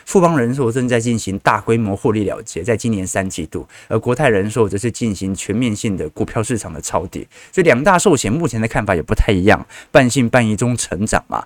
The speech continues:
OK，所以，呃，不管是美国股市、台北股市啊，现在都有这样的氛围，短期乖离当然有点拉高啊，可是你说市场上有真的，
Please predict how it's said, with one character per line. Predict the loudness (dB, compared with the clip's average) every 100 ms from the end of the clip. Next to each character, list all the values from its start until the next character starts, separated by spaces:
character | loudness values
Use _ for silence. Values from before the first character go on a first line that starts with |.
| -4
OK， | -2 0 -2 -6 -6
所 | 4
以， | 4 4 0
呃， | 0 0
不 | 2
管 | 2 2 0
是 | 0 4 4 2
美 | 0
国 | 0
股 | 0 0
市、 | 0
台 | 2 2
北 | 2
股 | 0 -6
市 | -4
啊， | -2
现 | 0
在 | 2
都 | 2
有 |
这 | 2
样 | -2
的 |
氛 | -2 -4
围， | -6 -2
短 | 0
期 | 2 2
乖 | 4 4
离 | 4
当 | 0
然 | 0
有 | 0
点 | 0 -2
拉 | -2 -2
高 | -4
啊， | -6 -8 -16 -6
可 |
是 | -2
你 | 0 2
说 | 2
市 | 2 0
场 | -2 -2
上 | 0 0 -2
有 | -2 0
真 | 2
的， | 4 2